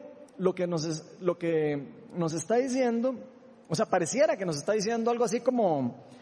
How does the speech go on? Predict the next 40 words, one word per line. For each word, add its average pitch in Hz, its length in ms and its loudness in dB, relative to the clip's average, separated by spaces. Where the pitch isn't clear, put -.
"¿Saben 285 340 2
qué? 330 160 2
Mejor 247 280 4
ni 277 100 4
traten 233 400 2
de 240 100 0
controlar 160 420 0
su 160 120 -4
cuerpo". 160 240 2
Pareciera, 160 400 2
¿verdad? 147 260 -2
Primera 151 240 0
entrada. 180 320 -2
"Mejor 175 280 0
ni 277 100 -4
traten 277 400 2
de 262 80 4
controlar 180 420 0
su 208 100 -4
cuerpo, 247 380 4
porque 202 220 2
es 196 80 4
imposible". 220 760 2
Pa-, 170 80 -8
al 139 160 4
menos 185 240 2
eso 214 140 0
es 240 40 4
lo 240 80 2
primero 190 320 2
que 180 120 -2
yo 175 180 2
sentí 185 300 0
cuando 208 240 2
lo 170 100 2
leí 160 380 0
por - 140 2
primera 147 340 0
vez 165 160 2
rápido. 180 420 0